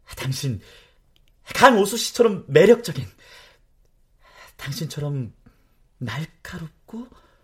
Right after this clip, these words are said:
때론 공식 없이 예측할 수는 없지만 때론 공포에 질린 자기보다 타인에게 귀를 기울이는, 아주 실은 누군가를 아주 많이 사랑할 줄 아는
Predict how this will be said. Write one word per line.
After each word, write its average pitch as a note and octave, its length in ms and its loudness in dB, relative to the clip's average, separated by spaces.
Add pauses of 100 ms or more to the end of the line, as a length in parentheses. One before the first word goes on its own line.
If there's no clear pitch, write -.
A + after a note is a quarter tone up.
(640)
때론 A#3 440 4 (440)
공식 A3+ 280 0
없이 A#3 240 2
예측할 C#3 460 -6
수는 F3+ 480 -10
없지만 F3+ 760 -8 (540)
때론 E3 500 -6 (880)
공포에 C#3 520 -8
질린 C3 300 -10
자기보다 A2 480 -12 (200)
타인에게 F#3+ 460 -6
귀를 G#2+ 340 -10
기울이는, G2 460 -10 (2750)
아주 A2+ 240 -10
실은 G3 1000 2 (420)
누군가를 F3+ 720 0
아주 G#2+ 240 -4
많이 A2 320 -6
사랑할 F#3+ 400 -12
줄 C#3+ 180 -6
아는 A2 400 -6